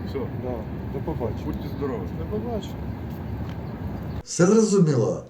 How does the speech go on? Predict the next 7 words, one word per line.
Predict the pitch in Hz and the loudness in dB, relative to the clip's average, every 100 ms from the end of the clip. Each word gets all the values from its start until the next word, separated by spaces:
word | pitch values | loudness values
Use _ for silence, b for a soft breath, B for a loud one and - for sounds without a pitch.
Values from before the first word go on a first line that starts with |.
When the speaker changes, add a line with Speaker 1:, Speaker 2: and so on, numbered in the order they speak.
| - - | -18 -8
Speaker 4:
що | 127 | -2
ці | 123 | 4
поліцейські | 160 151 151 127 160 - 139 | 6 6 4 4 4 4 4
не | 139 | 0
розуміють | 139 131 131 127 123 143 | 4 6 8 8 6 4
ані | 175 185 | 6 8
законодавства, | 175 175 160 147 131 131 123 - 113 107 107 | 8 8 6 6 8 8 8 4 2 2 2